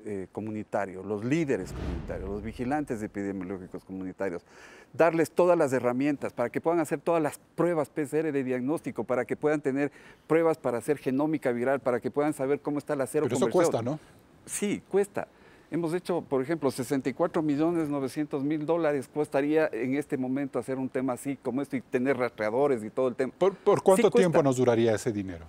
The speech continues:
Speaker 1: Para
Speaker 2: O sea, y
Speaker 1: bajar,
Speaker 2: esa, y esa política.
Speaker 1: para bajar este tema a, a cifras que puedan ser manejables, porque ya no podemos, los hospitales están colapsados. Ya no podemos más. Hay cien, ciento veinte gentes para cada uno de los sitios en los
Speaker 2: O sea,
Speaker 1: hospitales.
Speaker 2: con sesenta y cuatro millones se puede aplicar una buena política
Speaker 1: Una buena
Speaker 2: preventiva
Speaker 1: política
Speaker 2: de covid.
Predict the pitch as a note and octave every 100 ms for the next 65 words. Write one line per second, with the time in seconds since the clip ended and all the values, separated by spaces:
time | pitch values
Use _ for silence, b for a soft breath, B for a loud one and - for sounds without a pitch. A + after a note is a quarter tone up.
0 | - A#2+ A#2 D#3 E3 D#3 D3 C#3+ E3+ C#3+
1 | C#3 D3 A#2 A2 - A#2 B2 A2+ A2+ C#3+
2 | F#3+ F3+ - - D#3+ F#3 F3+ _ - A#2
3 | A#2+ A2 - E3 E3+ D#3+ A#2+ D3 D3+ C#3+
4 | C#3 C#3 B2 A2 - C3+ C3 G#2+ G#2 G2
5 | A2+ C#3+ - C3 C3 G2+ G2+ A2+ - A#2
6 | C#3 D3 - C3+ C3+ - _ - A2+ G#2+
7 | G2+ - _ b b b b b C3 D3
8 | D#3 D#3 D3 C#3 C3+ - _ _ C3+ C3
9 | D#3 D#3 D3+ C#3+ C#3 D3 C#3+ - D3 B2
10 | - A2+ A2 D3 C#3+ C#3+ D3 B2+ A2+ C#3
11 | C3 A2+ A2 G#2 G2 D3+ F#3+ G3+ F3+ F3
12 | E3+ F3 G#3+ A3+ F#3+ G#3+ G#3+ D#3+ F#3+ G3
13 | E3+ F3+ F#3+ F3 D3+ G3 G3+ E3 F3 G3
14 | F3+ D3 C3+ D3+ F3+ F3+ F#3+ B3 A#3 -
15 | - C3+ A#2+ E3+ A#2